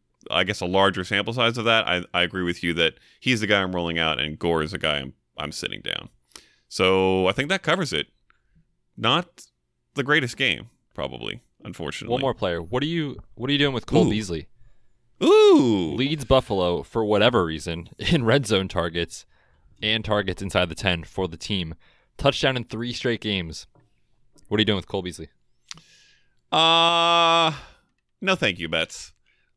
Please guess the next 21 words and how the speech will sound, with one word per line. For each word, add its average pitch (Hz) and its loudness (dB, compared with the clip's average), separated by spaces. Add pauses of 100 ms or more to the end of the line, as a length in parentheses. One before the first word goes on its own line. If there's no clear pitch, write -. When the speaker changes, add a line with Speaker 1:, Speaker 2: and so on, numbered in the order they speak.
(160)
Speaker 2:
Good 143 6
Speaker 1:
Um, 127 8
Speaker 2:
answer. 131 0 (600)
Speaker 1:
yeah, 113 2
listen. 135 -2 (240)
<laughs> - -20
Ever, 165 2 (1080)
whenever 208 2
you 247 2
see 196 2
a, 135 2 (500)
a 117 4
guy 147 2
like 156 0
Cole 131 -2
Beasley, 101 -2
A 117 2
K 107 0
A - -4
a 95 -2
quick, 208 -4